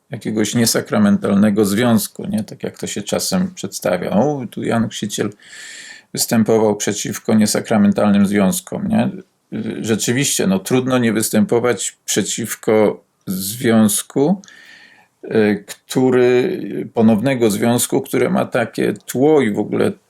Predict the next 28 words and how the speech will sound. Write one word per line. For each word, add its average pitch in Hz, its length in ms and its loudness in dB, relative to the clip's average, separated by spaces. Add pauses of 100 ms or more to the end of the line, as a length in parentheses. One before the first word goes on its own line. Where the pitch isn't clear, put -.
(220)
mm, - 1300 -8 (260)
jest, - 540 -2
y, 101 440 -6
w - 160 -16
ten 104 180 2
sposób, - 640 -2
nie, 98 200 0 (500)
zaaranżowane. 101 1040 2 (1000)
Y, 107 760 -6 (220)
tak, - 260 -2
no, 107 80 0
to 113 120 0
jest, - 380 0 (140)
także 120 260 -2
to 139 120 0
było 131 180 0
naprawdę 123 580 0
coś 107 360 0
bardzo 101 440 0
złego. 95 520 -2 (220)
Mm. 113 240 -4 (1400)
Y, 101 400 2
i 131 140 0
teraz, - 640 0
y, - 460 0
ale 123 200 2
właśnie, 104 360 0
to 90 220 0